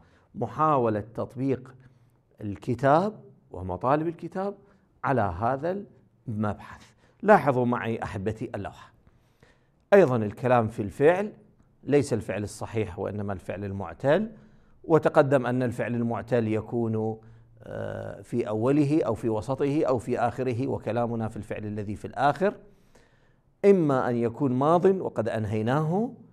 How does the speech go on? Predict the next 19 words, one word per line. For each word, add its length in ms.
بقي 360
المضارع، 680
وتقدم 600
أيضًا 380
في 60
الدرس 360
السابق 640
أن 160
الأمر 500
لسهولة 760
المبحث 580
فيه 300
ملحق 480
بالفعل 760
المضارع. 840
أنهينا 520
أنه 260
في 200
آخره 540